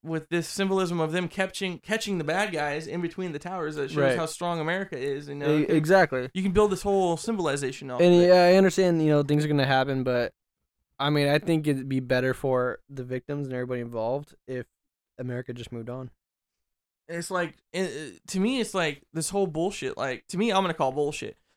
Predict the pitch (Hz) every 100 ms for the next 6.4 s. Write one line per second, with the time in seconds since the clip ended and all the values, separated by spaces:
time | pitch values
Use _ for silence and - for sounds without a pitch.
0 | _ - 170 165 180 220 208 208 196 185
1 | 185 208 226 214 208 - 170 190 208 202
2 | 190 180 160 170 - 196 202 - 170 156
3 | 151 147 156 147 139 143 147 151 180 175
4 | 151 165 180 160 147 135 131 135 160 196
5 | 160 143 127 123 _ _ _ _ - 208
6 | 202 165 165 180